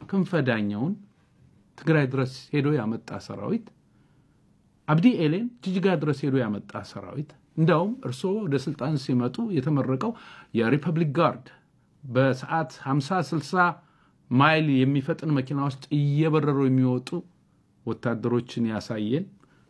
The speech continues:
ሌላው ይቅር፣ ያለ ባህር የባህር ኃይል ለማቋቋም በምትጥሩበት በዚህ ጊዜ አቅም የለንም ልትሉ አትችሉም። ይልቅስ ምንድን ነው የሆነው? ማ ምን አደረገ? እኛም እርማችን እንድናወጣ፣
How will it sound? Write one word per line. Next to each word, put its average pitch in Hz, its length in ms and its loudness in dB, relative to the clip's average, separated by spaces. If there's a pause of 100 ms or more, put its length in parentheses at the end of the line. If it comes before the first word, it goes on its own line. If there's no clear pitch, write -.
(260)
ሌላው 381 300 6
ይቅር፣ 254 260 -4 (160)
ያለ 135 280 2
ባህር 139 360 -2
የባህር 135 360 -2
ኃይል 147 240 0
ለማቋቋም 127 640 -2
በምትጥሩበት 170 680 0
በዚህ 123 240 0
ጊዜ 95 180 -6 (480)
አቅም 151 360 0
የለንም 185 440 2 (280)
ልትሉ 165 340 -2 (100)
አትችሉም። 123 500 -6 (840)
ይልቅስ 240 360 2 (420)
ምንድን 208 440 6
ነው 139 120 2
የሆነው? 95 360 -8 (580)
ማ 175 280 8
ምን 196 240 4
አደረገ? 95 500 -2 (1300)
እኛም 160 320 4
እርማችን 147 480 2
እንድናወጣ፣ 98 540 -4